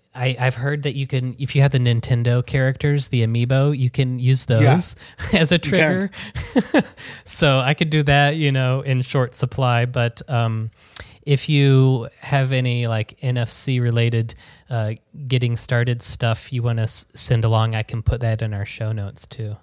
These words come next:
Speaker 2: Sure. Yeah.
Speaker 1: Cool.
Speaker 2: Yeah, I'll make a note of it and put it,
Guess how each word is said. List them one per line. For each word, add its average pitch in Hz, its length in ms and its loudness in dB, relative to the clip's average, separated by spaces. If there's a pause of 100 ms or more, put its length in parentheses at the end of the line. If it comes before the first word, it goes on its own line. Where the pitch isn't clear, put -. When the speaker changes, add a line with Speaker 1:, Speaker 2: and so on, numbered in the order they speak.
Speaker 2:
Sure. 208 400 0
Yeah. 165 200 0 (720)
Speaker 1:
Cool. 120 360 -16 (260)
Speaker 2:
Yeah, 135 100 -12
I'll 123 60 -6
make 117 160 -4
a 123 60 -4
note 123 180 -2
of 123 80 -4
it 123 100 -6
and 127 120 -12
put 120 140 -8
it, 120 80 -10